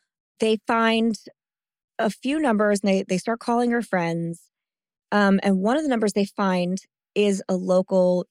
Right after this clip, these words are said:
just some local dude. And they're like, "Well, you're in her last three or four calls. What did she call you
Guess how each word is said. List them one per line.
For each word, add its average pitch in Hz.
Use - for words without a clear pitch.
just 208
some 226
local 180
dude. 160
And 180
they're 180
like, 170
"Well, 180
you're 214
in 277
her 220
last 185
three 202
or 175
four 160
calls. 165
What 180
did 160
she 208
call 277
you 196